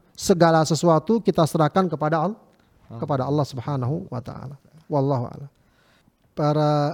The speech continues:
Speaker 1: sahabat Edrin ya, yang dimuliakan Allah, eh, kesimpulannya adalah bahwa pertama, tawakal merupakan indikasi dan lambang keimanan seseorang kepada Allah Subhanahu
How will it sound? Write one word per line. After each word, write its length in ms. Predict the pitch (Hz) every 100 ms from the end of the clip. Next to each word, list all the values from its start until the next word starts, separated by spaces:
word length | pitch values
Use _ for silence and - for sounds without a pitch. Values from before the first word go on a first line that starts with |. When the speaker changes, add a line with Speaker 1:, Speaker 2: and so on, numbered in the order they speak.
| -
Speaker 1:
sahabat 360 | - 151 151 175
Edrin 300 | 156 180 190
ya, 160 | 143 135
yang 320 | 170 139 135
dimuliakan 400 | 127 131 127 135
Allah, 220 | 117 147 175 - _ _ - _ -
eh, 240 | 139 127
kesimpulannya 520 | 127 170 160 151 208
adalah 180 | 175 185
bahwa 680 | 156 120 120 127 123 123 - - _ -
pertama, 640 | - 143 143 135 151 196 226 262 233
tawakal 640 | 147 135 127 - 165 175
merupakan 720 | 170 143 135 127 127 117 160 170 175 185 190 _ _ _ _ _ _ _ _ _ _
indikasi 840 | 156 147 135 127 127 113 196 220 - _ _ _
dan 320 | - 131 127
lambang 640 | 127 127 123 139 170 185 202 _
keimanan 520 | 190 151 131 143 165
seseorang 540 | 160 143 147 123 147 151
kepada 260 | 127 120
Allah 240 | 127 123 135
Subhanahu 560 | 123 123 131 123 156